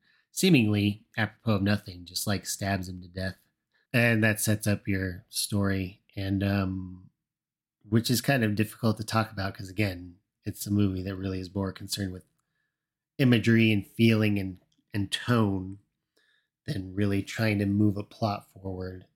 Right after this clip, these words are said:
And I dug it on that level. I think Brandon Cronenberg really tries to do a lot with practical visuals. Um, like, there's a lot of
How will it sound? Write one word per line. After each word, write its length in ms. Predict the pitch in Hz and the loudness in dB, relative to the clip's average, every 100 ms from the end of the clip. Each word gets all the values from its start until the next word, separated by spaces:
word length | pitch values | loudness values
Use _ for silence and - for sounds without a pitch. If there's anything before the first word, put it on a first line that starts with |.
| - | -6
And 120 | 104 | -4
I 240 | 98 98 - _ _ - | -2 -4 -10 _ _ 0
dug 220 | 143 135 | 2 4
it 120 | 123 | 2
on 180 | 104 101 | 2 2
that 260 | 98 113 | 0 -4
level. 300 | 92 90 92 | -6 -12 -8
I 80 | 98 | -8
think 420 | - 107 95 - _ _ _ _ _ _ _ _ _ _ - | -4 -4 -4 -8 _ _ _ _ _ _ _ _ _ _ -2
Brandon 380 | 127 117 110 110 | 2 4 2 -2
Cronenberg 600 | - 123 117 107 104 95 | -4 2 4 4 2 2
really 220 | 113 107 | 4 4
tries 600 | - - - 107 104 101 - | 0 -4 -2 2 0 -2 -8
to 100 | 104 | -4
do 240 | 107 104 | 2 2
a 20 | |
lot 360 | 98 101 98 98 | 2 0 -2 -6
with 160 | 90 - _ _ | -16 -20 _ _
practical 640 | _ 113 110 - 110 117 | _ -10 -10 -10 -6 -2
visuals. 760 | 107 117 110 120 120 120 113 - - _ _ _ | 4 4 6 4 4 2 0 -6 -10 _ _ _
Um, 640 | - 101 92 90 92 92 95 _ | -6 -4 -4 -8 -12 -16 -20 _
like, 200 | 101 92 | -8 -4
there's 200 | - 101 | -2 -2
a 60 | 95 | -2
lot 260 | 95 95 | -4 -4
of 180 | 92 90 | -6 -10